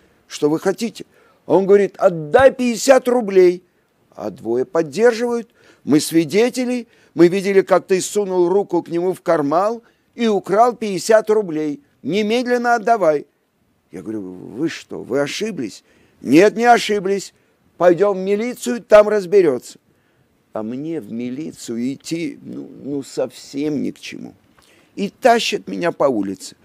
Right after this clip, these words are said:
а вокруг уже толпа, жулика поймали с поличным.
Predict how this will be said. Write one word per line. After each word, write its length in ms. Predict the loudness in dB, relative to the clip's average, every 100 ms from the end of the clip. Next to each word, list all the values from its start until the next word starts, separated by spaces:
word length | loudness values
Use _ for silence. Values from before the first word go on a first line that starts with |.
| _
а 100 | -8
вокруг 400 | -4 -4 -4 -8
уже 240 | -8 -4 -4
толпа, 640 | 2 0 2 2 4 2 -4 _ _
жулика 640 | -10 -2 2 2 0 -2 0
поймали 640 | 2 2 0 -6 -8 -12
с 120 | -16
поличным. 880 | -2 0 2 -2 -4 -8 -10 -10